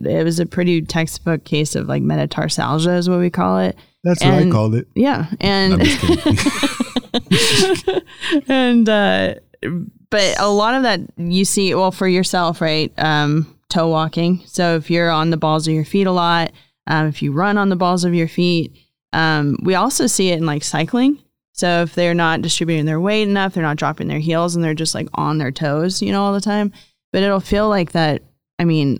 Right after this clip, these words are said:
Speaker 1: awful pain at, like, just underneath one of your toes, right? And essentially, I, you mentioned earlier that there's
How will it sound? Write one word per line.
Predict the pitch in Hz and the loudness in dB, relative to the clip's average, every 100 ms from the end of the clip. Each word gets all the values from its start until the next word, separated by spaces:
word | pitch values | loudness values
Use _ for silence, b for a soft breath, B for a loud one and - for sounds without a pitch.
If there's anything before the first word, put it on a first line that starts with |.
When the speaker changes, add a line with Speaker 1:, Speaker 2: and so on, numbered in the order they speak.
| - | -4
Speaker 1:
awful | 180 175 160 147 | -4 -2 -2 -2
pain | 165 160 139 120 151 - _ _ - | -2 0 2 0 -2 -8 _ _ -6
at, | 156 143 - | -4 -2 -2
like, | 156 - 156 | -2 -2 -2
just | 160 - | -2 -2
underneath | 165 160 160 151 - | 0 0 2 0 0
one | 160 160 | 0 2
of | 151 147 - - 76 - - | 0 -2 -8 -6 -6 -6 -6
your | - 156 | -4 -2
toes, | 180 220 - - - | 0 -2 -2 -6 -4
right? | 170 175 175 - - | -2 0 -4 -10 -4
And | 175 175 165 170 b b b _ _ | 0 2 2 -2 b b b _ _
essentially, | 175 180 220 214 208 196 180 - | -4 0 0 2 2 2 0 -2
I, | 185 - | -4 -2
you | 170 185 | 0 0
mentioned | 190 - 180 | 0 2 2
earlier | 180 175 170 165 | 2 2 2 0
that | 160 165 - | 0 -2 0
there's | 160 160 151 | 0 0 0